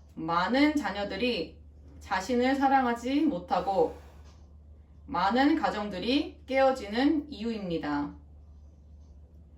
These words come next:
하나님께서 허락하신 복된 가정을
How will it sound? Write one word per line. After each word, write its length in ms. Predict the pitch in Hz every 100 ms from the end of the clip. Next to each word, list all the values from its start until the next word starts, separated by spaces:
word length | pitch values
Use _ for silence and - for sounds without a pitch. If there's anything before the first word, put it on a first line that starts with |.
| - - -
하나님께서 1120 | - 330 330 330 294 285 285 294 320 - -
허락하신 800 | 277 277 - 240 247 240 156 - - - - - - - -
복된 540 | 254 - - 302 294
가정을 680 | 233 190 196 220 202 -